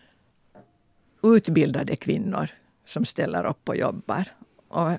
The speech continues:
hemma tycker vi likt att vi far dit och hjälper dem där det ingenting finns. Men det var också intressant att se det här samarbetet mellan de här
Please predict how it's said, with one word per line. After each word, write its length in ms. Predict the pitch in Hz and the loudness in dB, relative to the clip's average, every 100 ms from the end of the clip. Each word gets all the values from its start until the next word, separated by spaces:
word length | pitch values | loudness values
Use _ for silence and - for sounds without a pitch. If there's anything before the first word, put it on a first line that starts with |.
| - | -4
hemma 320 | 170 175 160 | -2 0 0
tycker 300 | 156 - 147 | -4 -4 0
vi 140 | 160 | 0
likt 340 | 156 156 - 160 | 0 -4 -4 -2
att 120 | 160 | 0
vi 100 | 175 | 0
far 260 | 165 160 - | 2 0 0
dit 300 | 165 165 - | -2 0 0
och 60 | |
hjälper 360 | 170 151 - 156 | 0 0 -2 -2
dem 180 | 160 160 | -2 -2
där 120 | 156 | -2
det 80 | 160 | -2
ingenting 460 | 190 143 139 156 | -2 -2 -6 -8
finns. 380 | 156 156 156 - | -6 -4 -6 -6
Men 140 | 147 | -6
det 80 | 165 | -2
var 140 | 175 190 | 0 0
också 180 | - | 0
intressant 460 | 156 151 147 156 151 | -4 -4 -6 -6 -6
att 120 | 156 | -6
se 140 | - 156 | -4 -4
det 100 | 151 | -4
här 120 | 156 | -4
samarbetet 840 | - 208 190 127 - 110 - - | 2 4 4 2 -4 -8 -10 -8
mellan 380 | 160 156 147 139 | -6 -6 -6 -6
de 100 | - | -6
här 280 | 151 - - | -6 -6 -10